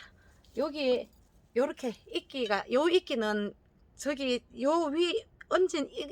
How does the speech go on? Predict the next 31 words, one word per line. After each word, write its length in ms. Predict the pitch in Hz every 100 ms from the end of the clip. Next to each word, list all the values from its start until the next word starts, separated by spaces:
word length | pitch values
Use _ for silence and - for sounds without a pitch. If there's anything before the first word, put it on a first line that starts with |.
| -
이끼랑 320 | - 294 233
똑같은 420 | - - 339 339
건데 380 | 294 196 170 156 - - _
계속 520 | - 349 381 294 247
제가 200 | - 240
물을 240 | 226 294 294
줘 80 | 254
했더니 260 | 220 190
이렇게 180 | 185 190
살았어요. 680 | - 330 277 - 127 127 - - _ -
이 180 | 277
아이도 300 | 285 320 -
냉해를 840 | 190 196 247 269 247 226 202 180 -
입었거든요. 640 | 254 - 170 165 175 226 - - - -
여기에서 760 | 285 359 320 233 202 190 190 196
막 200 | 165 -
새파랗게 560 | - 294 349 381 - 214 - - -
빡빡하게 880 | 269 - 277 262 247 247 311 392 330
이렇게 200 | 294 -
있었는데 680 | 285 233 196 180 208 185 - - _
냉해가 460 | 190 247 339 330 247
있고 200 | - 202
지금 260 | 202 196 208
끝잎이 680 | 349 359 370 - 208 175 - _ -
다 280 | - - 302
지금 260 | - 339 208
누렇게 340 | 214 339 -
다 160 | 196 185
되어버려서 520 | 247 208 185 - -
이렇게 280 | 180 - 170
조금 400 | - - 147